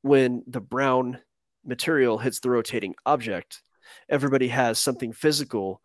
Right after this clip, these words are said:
that they can go ahead and use to back their trade settlement, and the economy will continue. There's also a decent chance the cryptocurrency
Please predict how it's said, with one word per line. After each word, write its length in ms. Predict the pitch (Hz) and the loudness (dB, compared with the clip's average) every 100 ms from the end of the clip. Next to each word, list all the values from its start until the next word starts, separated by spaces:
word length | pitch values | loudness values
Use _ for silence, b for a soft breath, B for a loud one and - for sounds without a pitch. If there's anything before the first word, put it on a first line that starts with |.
| _ | _
that 120 | - 120 | -10 0
they 160 | 131 | 0
can 200 | 123 123 | 0 -6
go 160 | 117 120 | -4 -4
ahead 400 | 113 120 107 - b b _ | -2 -2 -4 -6 b b _
and 360 | 120 117 113 110 | -4 -2 -4 -10
use 420 | 135 127 139 135 - | -16 -8 -2 -2 -2
to 100 | 127 | -4
back 320 | 107 104 - | -2 -4 -4
their 120 | 107 | -6
trade 280 | - 110 101 | -2 -4 -4
settlement, 380 | - 82 - - _ | -4 -6 -10 -18 _
and 140 | 151 131 | 0 4
the 100 | 127 | 2
economy 400 | 113 131 113 107 | 2 -2 -4 -4
will 120 | 92 | -8
continue. 460 | - 85 98 92 64 _ B B B | -10 -12 -12 -12 -14 _ B B B
There's 180 | - 127 | 0 4
also 260 | 123 127 | 4 4
a 60 | 131 | 2
decent 320 | 127 120 117 | 2 0 0
chance 340 | - 123 120 - | 0 0 0 -4
the 80 | |
cryptocurrency 920 | 117 120 - 113 156 139 - 135 127 | -4 -4 -6 -6 0 0 0 0 -2